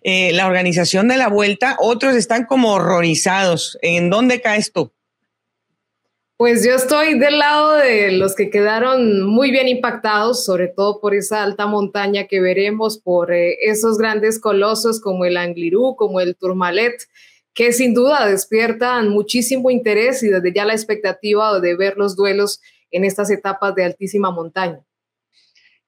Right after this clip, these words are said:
Speaker 1: Eh, bueno, obviamente el espíritu de la Vuelta va a tener también seguramente un cambio, Mari, porque pues como se van a celebrar los campeonatos, eh, mundiales de ruta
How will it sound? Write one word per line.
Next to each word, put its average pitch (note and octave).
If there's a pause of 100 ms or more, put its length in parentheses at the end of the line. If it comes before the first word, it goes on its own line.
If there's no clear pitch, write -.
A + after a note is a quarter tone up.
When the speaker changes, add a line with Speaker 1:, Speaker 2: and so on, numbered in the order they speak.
Speaker 1:
Eh, E3
bueno, E3
obviamente F#3+
el D#3
espíritu A3+
de A3
la E3+
Vuelta F#3+
va A3+
a A3+
tener G#3+
también A3
seguramente A3
un A3
cambio, A3+
Mari, G3+
porque E3
pues C#3
como D3
se C#3+
van D#3+
a G#3
celebrar F#3+
los G3+
campeonatos, E3+
eh, D3+
mundiales D#3+
de F3+
ruta G3